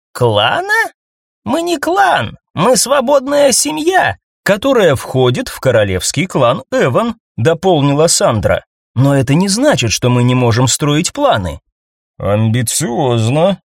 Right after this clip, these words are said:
произнёс Тракин, видя, что глава молчит. «Надеюсь, ты не настолько глупа, чтобы рассказывать об этом своим подружкам и самцам». «Нет, бабушка».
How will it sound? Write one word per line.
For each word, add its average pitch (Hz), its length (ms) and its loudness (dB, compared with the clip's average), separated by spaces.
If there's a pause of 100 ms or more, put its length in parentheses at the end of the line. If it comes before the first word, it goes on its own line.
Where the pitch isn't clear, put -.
(200)
произнёс 113 580 0
Тракин, 190 420 0
видя, 139 280 0
что 170 160 -4
глава 113 360 2
молчит. 139 500 -2 (600)
«Надеюсь, 302 840 0
ты 349 220 0
не 330 120 -2
настолько 269 720 0
глупа, 165 600 0
чтобы 131 340 -2
рассказывать 208 760 2
об 156 160 0
этом 226 280 0
своим 156 420 0
подружкам 196 800 0
и 196 100 -4
самцам». 214 680 0 (340)
«Нет, 208 280 0
бабушка». 107 580 0